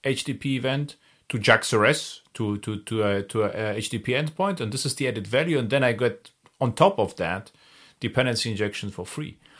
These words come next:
But if I use an asynchronous Lambda, which, let's say, reacts to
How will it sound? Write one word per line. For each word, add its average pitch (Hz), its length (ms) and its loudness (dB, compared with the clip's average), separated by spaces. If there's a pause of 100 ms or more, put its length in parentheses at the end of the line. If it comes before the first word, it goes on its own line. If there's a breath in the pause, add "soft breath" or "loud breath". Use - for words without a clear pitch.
(140 soft breath)
But 117 160 2
if 156 140 2
I 147 60 10
use 147 200 6
an 123 120 2
asynchronous 117 580 0
Lambda, 107 320 2
which, 110 160 -2
let's 117 200 -2
say, 113 300 2
reacts 117 760 0
to 107 540 -4